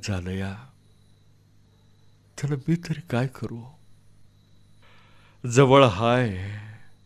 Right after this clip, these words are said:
तवर मी तुझी तानभूक विचारणार, बघणार. खरं, खरं माझ्या माघारी तुला कोण बघायचं रे? मी,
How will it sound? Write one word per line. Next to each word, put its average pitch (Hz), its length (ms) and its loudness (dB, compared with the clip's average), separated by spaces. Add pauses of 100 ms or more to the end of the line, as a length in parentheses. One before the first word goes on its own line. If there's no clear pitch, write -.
(260)
तवर 131 240 4
मी 117 180 -2
तुझी 113 380 -2
तानभूक 113 720 -4
विचारणार, 101 720 -10 (1120)
बघणार. 104 580 -4 (1800)
खरं, 123 180 -16 (1800)
खरं 123 220 0
माझ्या 113 360 2
माघारी 113 440 -2 (140)
तुला 131 160 -2
कोण 151 340 -8
बघायचं 101 500 -4
रे? 143 60 -14 (2000)
मी, 185 80 -2